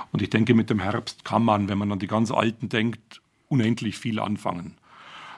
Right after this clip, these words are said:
Und neuer Gesellschaftsvertrag hieße für mich, dass die Menschen in der gewonnenen Zeit im Herbst des Lebens, in der dritten gewonnenen Lebensphase,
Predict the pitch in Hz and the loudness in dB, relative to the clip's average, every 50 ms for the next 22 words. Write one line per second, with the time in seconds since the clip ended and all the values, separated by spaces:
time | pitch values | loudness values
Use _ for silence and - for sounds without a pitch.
0 | - _ - 110 101 - - - - 113 110 110 113 117 107 92 107 - 107 104 | -20 _ -6 -6 -6 -6 -8 -8 -4 -2 0 0 2 0 0 0 -2 -2 0 -2
1 | 123 117 - 123 113 - - - - - - 113 104 98 101 110 107 101 - - | 0 0 0 -2 -2 -2 -8 -10 -10 -8 -4 -2 -2 -2 -2 -2 -4 -6 -10 -18
2 | - - 139 127 117 110 117 110 - 107 98 98 101 117 117 - - - - - | -8 -6 -4 -4 -2 -2 -2 -2 -2 -4 -2 0 -2 -2 -2 -6 -14 -16 -18 -16
3 | - - - - _ - - - - - - - 113 117 120 127 127 - - - | -16 -16 -16 -18 _ -14 -10 -10 -10 -8 -4 -2 -2 0 0 -2 -2 -4 -8 -20
4 | - - - - - - - 107 107 113 120 113 - - - 120 - - - 113 | -20 -20 -20 -20 -12 -2 0 2 2 2 2 0 -2 -2 -2 -4 -4 -2 -2 -2
5 | 113 107 113 104 101 95 98 92 - - - - - - - _ _ - 120 101 | -2 2 2 0 0 0 -4 -8 -10 -12 -20 -20 -20 -20 -20 _ _ -2 -2 0
6 | 104 110 120 123 113 113 107 101 - - 95 98 113 117 101 104 92 - 87 101 | 2 2 2 2 2 0 0 -2 -2 -2 -2 -2 0 0 0 0 -2 -2 -4 -4
7 | 110 123 123 - - 127 104 98 98 95 98 101 - 113 104 - 92 87 95 78 | -4 -4 -6 -10 -10 -10 -8 -6 -4 -4 -2 -2 -2 -4 -6 -6 -4 -6 -6 -4
8 | - 120 127 127 127 - 113 95 87 90 87 _ _ _ _ _ _ - 110 92 | -2 0 0 0 0 0 -4 -4 -4 -6 -14 _ _ _ _ _ _ -6 -4 -2
9 | 85 104 120 127 120 113 107 98 95 95 90 95 101 113 110 120 110 - - - | 0 0 2 2 2 2 2 0 -2 -4 -4 -4 -4 -4 -4 -4 -6 -8 -6 -6
10 | 110 98 95 101 107 101 107 107 98 | -4 -2 0 0 -2 0 -2 -2 -2